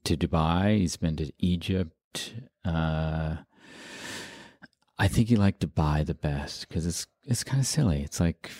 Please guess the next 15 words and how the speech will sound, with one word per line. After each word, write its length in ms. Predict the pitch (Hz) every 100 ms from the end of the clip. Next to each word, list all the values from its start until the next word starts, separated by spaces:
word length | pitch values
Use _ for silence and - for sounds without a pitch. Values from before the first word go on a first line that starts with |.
| - -
Disneyland. 580 | 92 87 80 76 73 78 - _ _ _
I 80 | 90
think 160 | 95 85
we 60 |
went 180 | 85 82
to 160 | 82 78
Atlanta, 380 | 76 80 78 - - _
uh, 160 | 87 82
the 340 | - 87 82 80
Atlant-, 560 | 71 82 87 - -
uh, 380 | - 82 80 80
Atlantis, 580 | 85 85 82 71 - -
right? 240 | 82 73 69 _ _ _ _ _ _ _ _ _ - - _ -
And 160 | 69
it's, 420 | 73 - - -